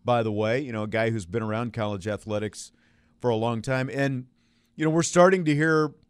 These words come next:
more of this kind of stuff anyway, that, that the top level college football programs just need to break away,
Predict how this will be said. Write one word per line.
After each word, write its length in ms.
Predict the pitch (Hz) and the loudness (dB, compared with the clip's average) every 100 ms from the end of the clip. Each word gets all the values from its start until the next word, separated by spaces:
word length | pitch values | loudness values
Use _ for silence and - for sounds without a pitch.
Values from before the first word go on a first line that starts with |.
| _ _ | _ _
more 340 | 113 127 147 151 | -8 0 4 4
of 60 | |
this 180 | 143 147 | 4 -2
kind 220 | - 143 | -2 -2
of 80 | 123 | -2
stuff 480 | - 147 131 - - - | -4 0 0 -2 -12 -10
anyway, 560 | 135 113 95 85 73 76 | -6 -6 -6 -8 -10 -12
that, 320 | 87 120 113 _ _ _ _ - | -4 -2 -2 _ _ _ _ -8
that 160 | 120 - | -8 -6
the 60 | 120 | -6
top 320 | 143 143 135 | 2 2 2
level 560 | 131 135 123 117 104 - | 0 0 0 -2 -2 -8
college 360 | - 131 113 - | 0 0 0 -4
football 340 | 143 131 110 | -6 -2 -2
programs 580 | 104 139 131 104 95 95 | -2 -4 -4 -4 -6 -8
just 220 | 110 107 113 | -10 -10 -8
need 140 | 104 | -8
to 60 | 87 | -6
break 340 | 78 127 147 | 0 0 0
away, 480 | 147 131 117 110 | 0 2 2 0